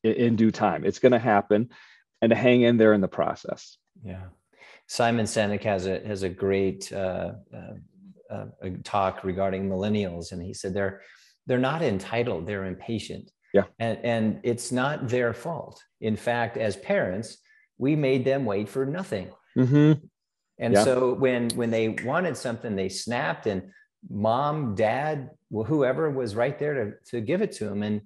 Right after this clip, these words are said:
Speaker 2: it, again, that, that was just what it was.
Speaker 1: Yeah.
Speaker 2: But, but guess what? When you get to organizations, you do need to ask questions. You do need to come prepared. You do need to be
Speaker 1: Mm-hmm.
Speaker 2: curious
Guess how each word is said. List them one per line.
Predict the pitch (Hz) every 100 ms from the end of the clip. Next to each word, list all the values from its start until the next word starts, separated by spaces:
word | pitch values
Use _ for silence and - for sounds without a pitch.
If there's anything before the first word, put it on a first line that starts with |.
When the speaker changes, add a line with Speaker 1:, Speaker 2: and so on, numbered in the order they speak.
| -
Speaker 2:
it, | - 135 -
again, | 113 135 196
that, | - 190 -
that | - 160 -
was | 123 131 104
just | - 135 -
what | 131 113
it | 107
was. | 113 104 90 - _ _ -
Speaker 1:
Yeah. | 92 87
Speaker 2:
But, | 117 - 131
but | 143 127
guess | 165 151
what? | 160 143 -
When | 123 123
you |
get | 117 208 208
to |
organizations, | - 139 127 120 104 127 143 - 87 110 147 - _ _ _ _ -
you | 139
do | 120 202
need | 175 117
to | 98
ask | 101 92 -
questions. | 98 90 - 82 85 -
You | 139
do | 135 208
need | 175 120
to | 101
come | - 95
prepared. | 95 95 - 87 85 90
You | 107
do | 139 170
need | 156 131
to |
be | 113 113
Speaker 1:
Mm-hmm. | 101
Speaker 2:
curious | 98 95 92 92